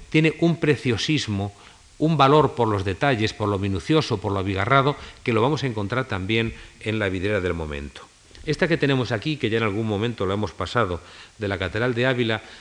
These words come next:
es una obra realizada por Diego de Santillán y Juan de Valdivieso en mil cuatrocientos noventa y siete. Son dos vidrieros que tienen taller establecido en Burgos, pero que pasan a trabajar en la Catedral de Ávila, y podemos encontrar que hay ese valor descriptivo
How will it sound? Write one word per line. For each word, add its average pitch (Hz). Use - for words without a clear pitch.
es 117
una 127
obra 131
realizada 117
por 98
Diego 127
de 113
Santillán 110
y 107
Juan 120
de 110
Valdivieso 98
en 95
mil 113
cuatrocientos 113
noventa 98
y 92
siete. 131
Son 127
dos 123
vidrieros 113
que 107
tienen 127
taller 107
establecido 90
en 90
Burgos, 104
pero 78
que 85
pasan 120
a 104
trabajar 98
en 110
la 104
Catedral 95
de 110
Ávila, 113
y 143
podemos 165
encontrar 156
que 147
hay 143
ese 147
valor 139
descriptivo 117